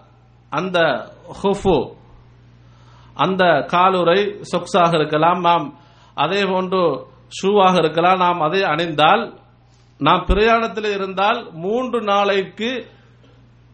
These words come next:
அதன் மீது மசுகு செய்ய முடியும் என்ற சட்டத்தை நமக்கு தெளிவுபடுத்தினார்கள். நாம் உதுவுடன் அணி-, அணிந்திருக்க வேண்டும், சுத்தமான முறையிலே அந்த நிலைமையில் அ-, அணிந்திருக்க வேண்டும்.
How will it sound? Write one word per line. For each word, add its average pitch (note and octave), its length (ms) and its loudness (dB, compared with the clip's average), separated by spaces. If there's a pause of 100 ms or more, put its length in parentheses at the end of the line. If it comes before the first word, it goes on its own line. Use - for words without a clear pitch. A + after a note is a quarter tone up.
(460)
அதன் G#3+ 320 -2
மீது G3+ 540 0
மசுகு A3 420 0
செய்ய G#3 300 2
முடியும் F#3+ 460 2
என்ற F3 280 0
சட்டத்தை F#3+ 520 0
நமக்கு F#3 300 0
தெளிவுபடுத்தினார்கள். D3+ 1000 0 (1160)
நாம் E3 260 2
உதுவுடன் G#3+ 420 2
அணி-, G3+ 360 0
அணிந்திருக்க F#3 500 0
வேண்டும், F3 280 0
சுத்தமான G#3 640 0
முறையிலே F#3+ 640 0 (300)
அந்த F#3 240 0
நிலைமையில் G3 380 2
அ-, F3 160 2
அணிந்திருக்க F3 460 0
வேண்டும். D#3 480 -2